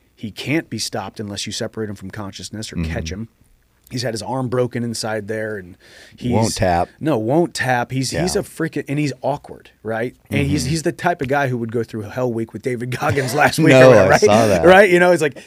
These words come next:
Speaker 1: he's that kind of guy. He's got a
Speaker 2: Yeah.
Speaker 1: screw loose, and,
Speaker 2: Yeah,
Speaker 1: and
Speaker 2: he
Speaker 1: that's,
Speaker 2: does.
Speaker 1: and I, and I don't say that to, to, you know,
Speaker 2: No, you need
Speaker 1: talk,
Speaker 2: that.
Speaker 1: yeah, to, to, to talk down to, to him or
Speaker 2: No.
Speaker 1: about him. It's a,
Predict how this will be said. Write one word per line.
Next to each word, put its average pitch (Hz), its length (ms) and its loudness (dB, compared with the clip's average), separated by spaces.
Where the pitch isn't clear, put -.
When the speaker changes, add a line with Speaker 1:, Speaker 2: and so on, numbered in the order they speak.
Speaker 1:
he's 196 240 0
that 151 240 4
kind 139 200 0
of 113 60 -6
guy. 147 200 0
He's 120 100 -2
got 139 120 0
a - 40 -2
Speaker 2:
Yeah. - 120 -2
Speaker 1:
screw 180 180 4
loose, 131 320 -4
and, 92 80 2
Speaker 2:
Yeah, 90 80 2
Speaker 1:
and 78 80 0
Speaker 2:
he 78 60 -2
Speaker 1:
that's, 170 180 2
Speaker 2:
does. 85 320 -2
Speaker 1:
and 151 100 0
I, 165 160 4
and 156 100 0
I 165 60 6
don't 175 220 2
say 160 240 -2
that 151 220 0
to, 117 380 -4
to, 104 380 -10
you 120 80 -8
know, 110 60 -8
Speaker 2:
No, 104 80 -2
you 98 200 0
need 127 260 2
Speaker 1:
talk, - 260 2
Speaker 2:
that. 139 40 -4
Speaker 1:
yeah, 156 280 0
to, 123 180 -10
to, 117 100 -10
to 120 380 -8
talk 131 260 -6
down 135 240 -6
to, 139 100 -6
to 120 160 -6
him 113 200 -8
or 107 60 -6
Speaker 2:
No. 98 140 -2
Speaker 1:
about 110 260 -4
him. 139 300 -10
It's - 160 -4
a, 180 100 -2